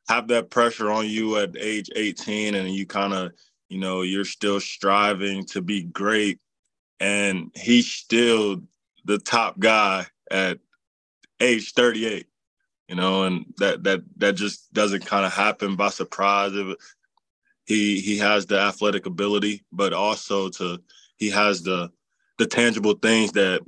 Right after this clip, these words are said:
he does for himself to be able to take care of his body and, uh, do the things he's, he can do off the court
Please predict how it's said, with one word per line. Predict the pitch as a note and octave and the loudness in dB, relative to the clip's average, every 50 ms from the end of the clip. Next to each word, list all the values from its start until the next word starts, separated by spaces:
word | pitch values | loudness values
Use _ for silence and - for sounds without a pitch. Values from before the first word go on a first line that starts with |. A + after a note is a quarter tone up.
| - - | -10 -10
he | G#2+ G#2+ | -8 -6
does | G2 F#2 G#2 G2+ G2 - | -2 0 0 0 0 -2
for | - G2+ F#2+ | -4 -6 -4
himself | F#2+ F#2 F2 - - G#2 G2+ G2 F#2+ | -4 -6 -6 -2 0 2 2 2 0
to | - F#2 | -2 -6
be | E2+ F#2+ F#2+ | -2 -2 -2
able | F#2+ F2 | -2 -2
to | E2+ F#2 | -4 -8
take | - - G2 F2 | -6 -6 -6 -6
care | - - F#2 E2+ | -4 -4 -4 -4
of | F2 | -4
his | F2+ F2 - | -8 -10 -10
body | D#2+ E2+ F2 F2 F2 F2 F2 E2+ E2+ | -6 -4 -2 -2 -2 -4 -6 -10 -14
and, | E2 - _ _ _ _ _ _ _ _ _ - | -18 -20 _ _ _ _ _ _ _ _ _ -6
uh, | F#2+ F2 F2 | -4 -2 -2
do | D#2+ E2 F#2+ | 0 0 0
the | F2 F2 | 0 -2
things | F2 - F2 F2 F2 - | -2 -2 -4 -2 -2 -2
he's, | F#2+ F#2+ F2 E2+ - - - - | -2 -2 -2 -4 -6 -12 -12 -10
he | G#2+ G#2+ | -8 -6
can | F2 F#2+ F#2 E2 | -4 -4 -2 -2
do | F2+ F2 E2 | -2 -2 -2
off | C#2+ F2+ F2 - - | 0 -2 -4 -4 -6
the | - | -10
court | - - F2 D#2+ - | -10 -8 -8 -8 -6